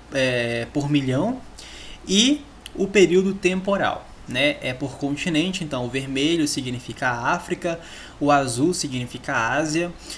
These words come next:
o amarelo Europa, o azul mais clarinho, ah, América Latina, ah, América Latina, <laughs> gente,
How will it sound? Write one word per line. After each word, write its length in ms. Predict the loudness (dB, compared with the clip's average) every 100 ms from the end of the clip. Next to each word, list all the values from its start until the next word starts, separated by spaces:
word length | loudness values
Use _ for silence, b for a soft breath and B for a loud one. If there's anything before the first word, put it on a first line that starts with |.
| B -6
o 180 | 2 4
amarelo 580 | 4 2 4 4 2 0
Europa, 640 | 2 6 6 6 0 -2 -4 -8
o 100 | 0
azul 300 | 0 0 0
mais 180 | -2 -2
clarinho, 580 | 2 2 4 0 -2 -6 B B B -4
ah, 960 | 2 4 4 4 4 4 2 0 0 -2
América 380 | -2 -2 0 0
Latina, 680 | 0 0 2 0 0 -4 -6 -16 -20 -20 -20 -20 -4 2
ah, 560 | 4 6 6 4 0 B B B -20 -20 -20 -20 -8
América 340 | -6 -4 0
Latina, 300 | 2 4 4
<laughs> 0 |
gente, 340 | 2 0 -4